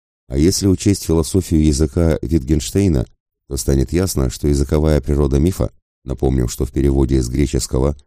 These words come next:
«миф» означает слово или рассказ, приобретает особую философскую актуальность. Современные западные историки науки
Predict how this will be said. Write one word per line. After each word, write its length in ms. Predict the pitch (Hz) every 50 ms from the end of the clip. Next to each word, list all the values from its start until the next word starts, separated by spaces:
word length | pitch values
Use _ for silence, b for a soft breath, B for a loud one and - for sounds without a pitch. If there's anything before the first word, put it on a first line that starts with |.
| _ _ -
«миф» 240 | 69 82 85 - 73
означает 460 | 67 64 69 64 - 78 69 67 -
слово 300 | - - 69 67 67 64
или 100 | 62 64
рассказ, 480 | 62 62 62 - - 80 87 - - - _ _ _ _ _ _ _ _ -
приобретает 640 | 82 85 82 73 80 82 - 95 95 98 95 -
особую 440 | 73 - - 90 92 95 98 101 95
философскую 640 | - - 73 71 - - 78 69 65 - - 73 69
актуальность. 600 | 65 - - 69 64 58 53 52 - - - _ _ _ _ _ _ _ _ _ _ _ _ _ _ _ _ _
Современные 680 | - - 71 67 69 73 73 73 69 67 67 65 65 65
западные 460 | 64 69 67 - 65 60 69 69 67
историки 420 | - - - 76 69 71 65 -
науки 460 | 67 67 71 80 90 - - 64 57